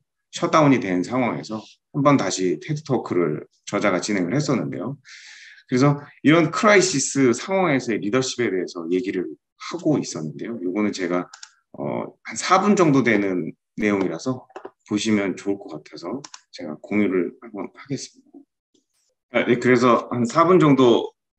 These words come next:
동영상을 보셨는데요. 그래서 저자가 얘기하는 거는 이제 현재같이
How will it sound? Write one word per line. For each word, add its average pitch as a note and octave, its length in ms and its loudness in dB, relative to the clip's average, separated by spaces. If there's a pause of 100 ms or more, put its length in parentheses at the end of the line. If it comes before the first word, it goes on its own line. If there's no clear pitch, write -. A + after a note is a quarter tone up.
동영상을 B2 420 2
보셨는데요. G2+ 640 -6
그래서 G#2+ 340 -4 (640)
저자가 D#3+ 500 6
얘기하는 D3 400 6
거는 C#3 380 6
이제 A2 220 -2
현재같이 C#3+ 840 0